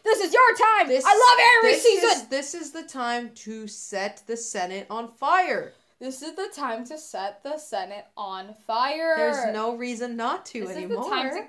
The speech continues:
Speaker 1: kill the Senate. I'm going to kill the Senate. I'm, I'm doing a reference to an alien movie that Quinn and I watched, so this episode cannot get blacklisted. What's the
Speaker 2: <laughs>
Speaker 1: episode of the, uh, what's the movie that we watched?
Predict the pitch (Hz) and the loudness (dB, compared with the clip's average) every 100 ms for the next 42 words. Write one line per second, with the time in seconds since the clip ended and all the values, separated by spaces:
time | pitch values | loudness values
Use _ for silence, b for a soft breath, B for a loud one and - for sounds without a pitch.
0 | - 320 349 370 294 277 - 330 302 233 | -4 4 4 4 0 -4 0 2 2 -2
1 | - b b - 294 254 294 349 480 466 | -12 b b 0 0 2 6 6 4 -2
2 | - 440 - - 339 403 339 311 - 302 | 0 -2 -2 0 2 4 2 0 0 2
3 | 359 269 - _ _ _ 233 214 _ _ | 2 2 -8 _ _ _ -12 -12 _ _
4 | _ _ _ _ _ - 208 202 196 214 | _ _ _ _ _ -14 -14 -14 -20 -16
5 | 233 226 190 214 254 240 - 208 190 196 | -14 -12 -12 -12 -14 -16 -16 -16 -16 -16
6 | 208 254 285 269 277 285 - 294 285 285 | -14 -12 -12 -14 -12 -12 -12 -14 -12 -12
7 | 285 294 302 302 - 180 90 - 202 202 | -12 -10 -12 -12 -16 -18 -18 -18 -18 -18
8 | 202 196 202 202 190 202 202 180 170 170 | -18 -20 -20 -20 -18 -18 -18 -20 -16 -16
9 | 240 262 277 - 277 214 226 262 226 277 | -14 -16 -18 -16 -14 -10 -8 -8 -10 -10
10 | 302 294 294 277 277 262 247 240 254 262 | -10 -10 -10 -8 -8 -6 -6 -6 -10 -12
11 | 262 254 247 262 262 254 269 269 262 - | -12 -12 -12 -14 -14 -12 -6 -4 -6 -8